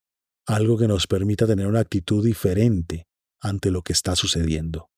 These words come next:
En el libro de Oliver Burkeman, Gestión del tiempo para mortales,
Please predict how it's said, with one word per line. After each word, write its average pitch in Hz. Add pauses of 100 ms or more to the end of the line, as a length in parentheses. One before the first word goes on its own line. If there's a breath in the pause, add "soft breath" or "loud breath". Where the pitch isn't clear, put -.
(760)
En 107
el 98
libro 135
de 110
Oliver 110
Burkeman, 80 (320)
Gestión 107
del 117
tiempo 117
para 95
mortales, 87